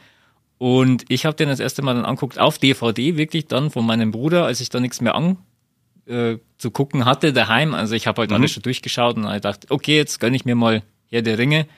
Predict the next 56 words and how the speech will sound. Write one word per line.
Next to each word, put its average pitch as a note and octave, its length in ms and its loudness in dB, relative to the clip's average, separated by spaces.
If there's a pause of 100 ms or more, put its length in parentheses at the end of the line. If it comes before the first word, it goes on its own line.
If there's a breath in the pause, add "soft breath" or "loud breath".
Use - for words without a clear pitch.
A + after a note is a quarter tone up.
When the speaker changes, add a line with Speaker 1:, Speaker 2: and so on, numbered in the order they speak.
(680 soft breath)
Speaker 1:
Und A#2 180 0
ja, G#2 340 2
was A2 100 -16
soll A2+ 120 -4
ich G#2+ 60 -4
sagen, B2+ 160 0
ich - 60 -8
hätt's B2+ 180 0
viel F#3+ 200 4
früher G3+ 380 4
anschauen B2 400 2
sollen, C3 360 2 (300)
weil G#2 340 0 (380)
ich A2 220 -2
hab C#3+ 80 -2
den B2+ 120 -2
angeguckt D#3 400 -4
und C#3 80 -2
hab C#3+ 100 0
ihn D3 100 0
gleich C#3 320 0 (120)
nochmal A2+ 380 2
angeguckt, A2 380 -6
weil A2 120 0
er G#2+ 80 -2
so A2 100 -4
gut A2 240 -4
war. G#2 160 -2 (240)
Alleine G#2+ 360 0
dann B2+ 160 2
das A2 120 -4
Ende D3 320 2
mit B2+ 320 0 (580)
Enya, D3 320 2
mit C3+ 180 -2
dem A2+ 120 0
Song, C#3 380 0 (240)
der A2+ 100 -2
nimmt C3 180 -2
dich D#3+ 140 0
da D#3+ 380 0
schon F3 200 2
mit, G3+ 180 4
finde A2+ 260 2
ich. - 120 -6
Also G#2+ 160 -4
wenn A#2 80 -2
du B2+ 80 -2
das A#2+ 140 -8
erste B2+ 280 2
Mal C3+ 160 2
siehst, F3 320 -2 (500 loud breath)
fand B2+ 180 2
ich - 60 -4
das C3+ 120 0
schon C#3 260 2